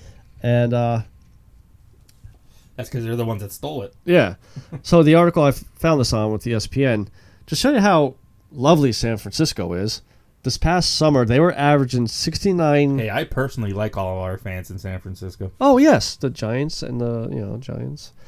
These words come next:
Speaker 1: Uh, <laughs> sixty-nine break-ins, uh, vehicles a day.
Speaker 2: Yeah, man. It's a city.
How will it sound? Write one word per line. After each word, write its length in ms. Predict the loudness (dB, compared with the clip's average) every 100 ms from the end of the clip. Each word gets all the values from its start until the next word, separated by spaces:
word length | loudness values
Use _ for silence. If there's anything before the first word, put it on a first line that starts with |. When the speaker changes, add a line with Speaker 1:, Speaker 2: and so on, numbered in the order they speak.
| -20 -20 -10
Speaker 1:
Uh, 340 | -6 -4 -2 -2 -4 -6 -16 -20
<laughs> 420 | -20 -20 -20 -14 -8
sixty-nine 760 | -2 -2 0 0 4 4 4
break-ins, 720 | 2 2 2 2 0 -2 -6 -12 -18 -20 -20 -20 -20 -20 -20 -20 -20 -20 -14
uh, 300 | -12 -10 -12 -16 _ -6
vehicles 600 | 2 2 2 -2 -6 -10 -20 -20 _
a 80 | 0
day. 420 | 4 4 4 -6 -18 _ -20 _ _ _ _ _ -6
Speaker 2:
Yeah, 220 | -4 -4
man. 260 | -6 -8 -10 -16
It's 100 | -10
a 40 | -8
city. 360 | -6 -6 -8